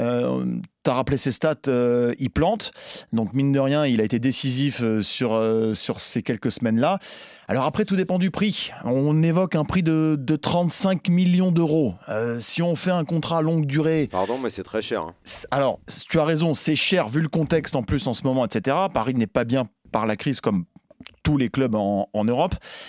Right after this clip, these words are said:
Speaker 1: Malgré tout, je pense qu'à ce tarif-là, vu l'actionnaire du P S G, si, s'il y avait eu un, un autre actionnaire, j'aurais dit c'est de la folie, mais bon,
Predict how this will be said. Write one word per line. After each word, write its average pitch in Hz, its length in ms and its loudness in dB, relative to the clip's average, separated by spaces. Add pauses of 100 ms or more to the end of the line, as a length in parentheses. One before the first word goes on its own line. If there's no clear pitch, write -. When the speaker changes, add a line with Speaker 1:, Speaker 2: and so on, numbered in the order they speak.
(600)
Speaker 1:
Malgré 175 480 2
tout, 214 140 2
je - 80 -4
pense 180 240 0
qu'à 165 100 2
ce 170 100 0
tarif-là, 180 800 2 (240)
vu 131 260 0
l'actionnaire 156 520 2
du 135 100 0
P 131 160 2
S 131 60 0
G, 160 80 2
si, 135 280 -2
s'il - 160 -6
y - 20 6
avait 143 140 2
eu 143 60 2
un, 135 60 0
un 139 280 2
autre 135 140 -2
actionnaire, 131 320 0
j'aurais 113 160 0
dit 127 40 -2
c'est 113 120 -2
de 110 40 0
la 110 60 2
folie, 135 260 0
mais 117 120 2
bon, 120 180 0